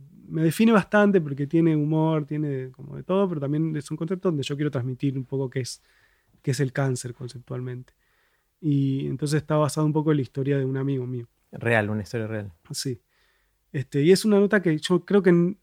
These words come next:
Speaker 1: nunca pude volver a escribir algo así, por ahora en mi vida o de lo que, o que, que yo haya sentido que tiene un impacto, eh, tan grande, porque cuando salió esa nota y la gente la empezó a leer, me empe-, me,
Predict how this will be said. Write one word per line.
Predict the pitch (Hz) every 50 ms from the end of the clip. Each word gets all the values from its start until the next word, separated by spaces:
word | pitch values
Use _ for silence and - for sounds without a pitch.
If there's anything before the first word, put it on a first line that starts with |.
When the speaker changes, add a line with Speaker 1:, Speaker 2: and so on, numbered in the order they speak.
| _ -
Speaker 1:
nunca | 170 175 190 208 - 208 175
pude | 175 180 170 165
volver | 156 151 143 147 147
a | 151
escribir | 143 - 143 147 143 143 147
algo | 147 143 135 135 127
así, | - - 127 123 110 _ _ _ _ _ _ _ _ _ _ _ _ -
por | 139 131
ahora | 131 135 135 135 131 131 131 131 131 131 131
en | 127
mi | 131 131
vida | 135 139 139 139 135
o | 131
de | 131 131
lo | 131 131 123 -
que, | - 131 127 127 135 _ -
o | 139 117
que, | - 139 131 139 - _ _ -
que | 151
yo | 127 - - 151 151
haya | 147 143 - 151
sentido | 139 139 135 151 156 156 139
que | 139 120
tiene | - - 139 139 143 143 139
un | 135 135 135
impacto, | 131 127 - - 143 131 - _ - 151 147 147 151 _ _ _ _ _ _ _ _ _ _ _ _ _ _ _ _ _ _ _
eh, | - 143 131 131
tan | 123 - 151 151 151
grande, | 156 156 160 151 151 151 156 151
porque | 131 131 131 127 127 123 123 123 120 _ _
cuando | _ - 135 131 131 120
salió | - - 143 151 165
esa | 165 175 175
nota | 170 175 175 170 - 180 170 170 165
y | 156 143
la | 135 127
gente | - 147 151 151
la | 147
empezó | 147 135 135 - 147
a | 147
leer, | 143 143 147 151 165 175 170 170 175
me | 151 135 127
empe-, | 120 - 117 - _ -
me, | 131 127